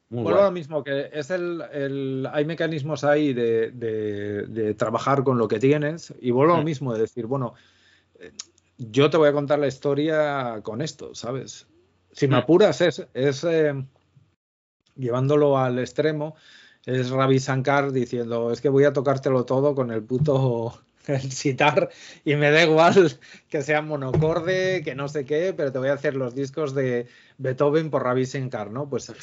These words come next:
Speaker 2: es, es el decir, hay gente que tiene esa capacidad de, en lo que es muy bueno,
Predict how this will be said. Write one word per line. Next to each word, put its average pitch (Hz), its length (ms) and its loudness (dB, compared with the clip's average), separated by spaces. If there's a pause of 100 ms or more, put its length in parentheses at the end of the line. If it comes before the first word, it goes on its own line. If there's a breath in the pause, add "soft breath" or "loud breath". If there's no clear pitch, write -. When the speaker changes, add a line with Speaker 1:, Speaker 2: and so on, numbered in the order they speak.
(220 loud breath)
Speaker 2:
es, 135 300 -6 (100)
es 139 200 -2
el 151 160 4
decir, 151 260 4
hay 147 100 4
gente 175 280 -2
que 147 100 4
tiene 147 180 2
esa 135 180 -4
capacidad 143 540 -2
de, 123 280 -4
en 131 140 -6
lo 117 120 -2
que 120 140 0
es 131 140 -4
muy 131 240 -2
bueno, 160 580 -2